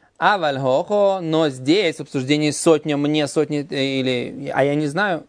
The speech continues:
мои миго ико, нет ник-, там никакого миго. И нами, ещё один момент, «Ад каной кома Рабан Гамлиэль госом». Ещё одна причина, почему Рабан Гамлиэль считает, что мы ей верим, «Эло де амринан укма ахизкоса». Мы говорим, что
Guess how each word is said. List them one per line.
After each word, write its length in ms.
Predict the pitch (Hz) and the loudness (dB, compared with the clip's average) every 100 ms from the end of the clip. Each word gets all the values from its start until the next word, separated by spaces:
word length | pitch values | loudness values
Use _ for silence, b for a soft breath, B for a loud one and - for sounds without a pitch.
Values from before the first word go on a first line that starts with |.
| _ - | _ -2
мои 260 | 151 175 | 0 0
миго 300 | 175 185 170 | -2 -2 0
ико, 260 | 190 190 160 | -2 -4 -6
нет 180 | 165 185 | -6 -6
ник-, 180 | 180 | -4
там 160 | - 170 | -2 -2
никакого 560 | 165 156 - 160 151 - | -2 -4 0 0 0 -4
миго. 340 | 147 151 139 - _ _ _ _ _ _ _ _ _ _ _ _ | -2 -2 -2 -8 _ _ _ _ _ _ _ _ _ _ _ _
И 160 | 190 247 | -6 -2
нами, 360 | 185 147 147 143 | 0 0 0 -4
ещё 420 | 147 139 - 143 | -6 -4 0 0
один 180 | 208 202 | 0 -6
момент, 420 | 202 202 202 - | -6 -4 -6 -2
«Ад 240 | 196 220 - | 2 2 2
каной 360 | 151 139 147 | -2 0 -2
кома 220 | 147 143 143 | -2 0 2
Рабан 260 | 139 143 | 2 0
Гамлиэль 280 | 143 143 143 | 0 0 0
госом». 480 | 139 208 139 139 131 | 0 0 -2 -2 -2
Ещё 240 | 131 165 | -2 0
одна 160 | 202 196 | 0 -4
причина, 340 | 196 196 208 | -6 -4 -4
почему 300 | 202 - 214 | -4 -2 0
Рабан 240 | 208 202 202 | 2 0 -2
Гамлиэль 260 | 196 202 | -2 -2
считает, 640 | - 180 - 190 190 202 _ _ _ _ _ | -4 -4 2 2 2 -4 _ _ _ _ _
что 380 | _ 135 135 - _ _ - | _ -2 -2 -2 _ _ -8
мы 220 | 143 151 | -2 0
ей 260 | 143 147 | 0 -2
верим, 420 | 135 151 190 139 - | -2 -2 -2 -4 -2
«Эло 260 | 175 196 170 | -2 0 0
де 140 | 151 | 0
амринан 440 | 143 143 208 185 175 | 0 -2 -4 -4 -4
укма 340 | 208 185 175 | -6 -2 -2
ахизкоса». 540 | 151 131 - 156 - | -2 -2 0 0 -2
Мы 120 | 127 180 | -8 -4
говорим, 260 | 156 190 | -2 -2
что 360 | - 143 131 | -2 -2 -2